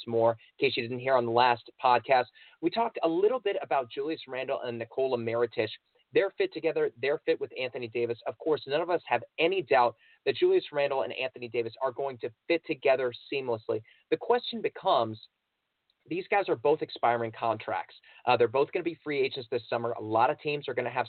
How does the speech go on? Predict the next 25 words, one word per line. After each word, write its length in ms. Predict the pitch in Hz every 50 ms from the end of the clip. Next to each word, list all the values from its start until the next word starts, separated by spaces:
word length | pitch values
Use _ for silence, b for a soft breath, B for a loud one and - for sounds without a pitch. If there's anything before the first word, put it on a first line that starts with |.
| -
salary 300 | - 135 147 165 151 127
cap 240 | 113 - 117 107 -
space, 280 | - - - 110 120 - _ B B B B B
and 120 | - 147
these 120 | 196 240 226 -
guys 240 | 214 208 208 196 -
are 60 | 185
gonna 140 | 196 185 170
demand 420 | 151 143 147 151 165 170 151 -
big 160 | - 131 131
money 280 | 147 139 139 147 156 135 -
deals. 300 | 165 208 214 143 113 - -
Of 100 | 117 -
course, 260 | - 139 131 123 120 - 120
Nikola 280 | 127 120 - 135 131
Mirotic 440 | 123 120 117 123 123 - - - -
is 80 | 117 - -
coming 220 | 127 123 120 117
off 160 | 120 117 113 -
that 120 | 117 113 113 -
two-year, 340 | - 135 127 120 120 120 120
twenty-five 540 | 113 - 123 123 120 120 - 120 117 117 117
million 400 | 120 113 117 117 120 120 117 117
dollar 220 | 113 117 113 113
deal. 340 | 113 110 120 120 123 143 165